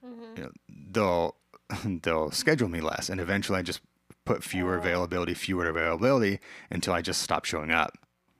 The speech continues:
Speaker 2: And the customers are the worst. Like, it's their picture,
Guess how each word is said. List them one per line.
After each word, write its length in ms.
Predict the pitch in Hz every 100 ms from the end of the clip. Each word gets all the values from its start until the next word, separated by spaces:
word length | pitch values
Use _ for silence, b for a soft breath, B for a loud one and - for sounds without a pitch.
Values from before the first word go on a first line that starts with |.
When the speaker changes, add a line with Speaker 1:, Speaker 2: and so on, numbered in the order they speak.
| _
Speaker 2:
And 140 | 98 95
the 60 |
customers 420 | - 104 - 90 80
are 80 |
the 100 | 78
worst. 480 | 71 - - - -
Like, 120 | 87 - _ - -
it's 160 | -
their 180 | 120 123
picture, 600 | - 117 - - 80 85